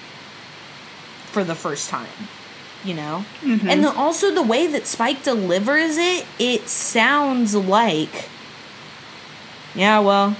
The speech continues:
Speaker 1: you know," like, it doesn't sound like, "Oh, I'm telling you that I killed Robin's mom." It sounds like, "You and I already knew this." This is my reading. I can hear you fucking typing over there.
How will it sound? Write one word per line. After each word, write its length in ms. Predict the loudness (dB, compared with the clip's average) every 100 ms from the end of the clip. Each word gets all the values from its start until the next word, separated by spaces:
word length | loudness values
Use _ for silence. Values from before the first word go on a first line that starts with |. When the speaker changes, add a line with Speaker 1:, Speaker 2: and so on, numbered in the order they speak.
| -6 0
Speaker 1:
you 140 | 2
know," 80 | 4
like, 160 | 4 6
it 60 | 6
doesn't 240 | 4 2
sound 340 | 2 4 4 6
like, 200 | 4 4
"Oh, 120 | 4
I'm 200 | 6 4
telling 420 | 4 2 4 4 4
you 160 | 4 4
that 120 | 4
I 160 | 4 2
killed 320 | 2 2 4
Robin's 440 | 2 2 2 -2
mom." 360 | -2 0 2 0 -2 -4
It 140 | -2 2
sounds 320 | 2 4 4
like, 320 | 4 4 0 -8 -16 -18 -18 -18 -2
"You 280 | 4 6 6
and 100 | 6
I 160 | 6 6
already 300 | 4 4 2
knew 260 | 2 2
this." 560 | 0 -4 -2 -2 -2 -6 -12 -16 -16 -16 -18 -16 -16 -16 -16 -18 -18 -18 -18 -16 -16 -6 0
This 200 | 2 4
is 120 | 4
my 160 | 4
reading. 360 | 4 2 2 2
I 80 | 2
can 160 | 4
hear 160 | 4 4
you 140 | 2
fucking 580 | 0 0 0 2 0 0
typing 420 | 2 2 2 -2 -4
over 200 | -8 -8
there. 300 | -8 -8